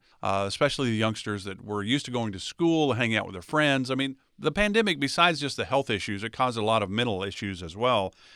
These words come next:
And the mental conversation is really kind of all over the place. We hear it from the golf world, from the N B A world, from the athletic world, certainly, but we hear it from all walks of life. And I think the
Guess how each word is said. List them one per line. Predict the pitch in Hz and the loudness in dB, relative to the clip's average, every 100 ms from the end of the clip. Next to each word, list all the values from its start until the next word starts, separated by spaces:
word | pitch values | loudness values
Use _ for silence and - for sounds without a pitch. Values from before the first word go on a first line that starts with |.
| - - | -10 -2
And | 151 | 2
the | 165 | 2
mental | 165 214 294 220 131 - _ - | 0 0 2 2 0 -4 _ 2
conversation | 180 165 139 110 131 107 - 92 110 - - | 6 6 4 2 2 2 0 -8 -10 -14 -4
is | 139 131 | -4 0
really | 190 233 | 2 2
kind | - 160 147 | 2 2 2
of | 120 | 0
all | - 147 147 | 0 4 4
over | 135 | 2
the | 101 | -2
place. | - 92 82 - | -4 -6 -6 -6
We | 117 | -2
hear | 127 131 | 0 0
it | 120 | -2
from | 143 131 131 _ - | -2 -4 -6 _ -4
the | 127 | -2
golf | 123 147 170 - | 2 2 2 0
world, | 101 92 - | -2 -2 -2
from | 110 | 0
the | 110 113 - | 0 0 0
N | 156 | 0
B | 143 143 143 | 2 4 4
A | 160 | 4
world, | 123 101 92 92 | 0 -2 -4 -6
from | 104 104 | -6 -4
the | 104 101 - | -4 -6 -2
athletic | 120 117 131 165 127 | -2 0 4 4 2
world, | 120 127 160 123 101 95 | 0 4 6 6 4 2
certainly, | - 131 113 107 104 - _ _ | 0 0 2 -2 -4 -8 _ _
but | 147 | 2
we | 151 | 4
hear | 247 | 4
it | 196 | 2
from | 147 | 0
all | 143 170 123 | 2 2 2
walks | 120 127 - | 2 2 0
of | 110 | -2
life. | 104 104 82 76 _ _ _ _ | 2 2 0 -6 _ _ _ _
And | 127 | 2
I | 143 | 2
think | 202 196 - | 2 -2 2
the | 131 | 2